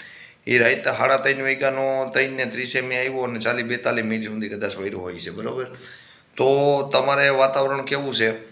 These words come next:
ક્યાં વાદળછાયું છે, તડકો છે, ખુલ્લો છે? કદાચ આમ જે દરિયાપટ્ટી નજીક હોય ને ખુલ્લો, ભલે અમે અહીંથી, અમારાથી દરિયો છેટો નથી, છતાંય, અ,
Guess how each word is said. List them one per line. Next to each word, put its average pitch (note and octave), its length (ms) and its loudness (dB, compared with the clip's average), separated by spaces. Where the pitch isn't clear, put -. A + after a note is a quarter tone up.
ક્યાં G#2+ 160 2
વાદળછાયું B2+ 580 4
છે, C3+ 140 2
તડકો B2+ 420 -6
છે, C3 140 -2
ખુલ્લો B2+ 400 -6
છે? B2 140 0
કદાચ B2+ 440 -2
આમ A#2+ 420 -6
જે A2+ 120 -2
દરિયાપટ્ટી B2 600 -2
નજીક A#2+ 380 -4
હોય A#2+ 120 -4
ને A2+ 180 -6
ખુલ્લો, A#2+ 320 -4
ભલે C#3+ 220 0
અમે D3+ 260 2
અહીંથી, D3+ 220 2
અમારાથી D3+ 420 2
દરિયો C#3+ 320 -2
છેટો D3 280 -2
નથી, C#3+ 400 -6
છતાંય, C#3+ 640 2
અ, A#2 160 -6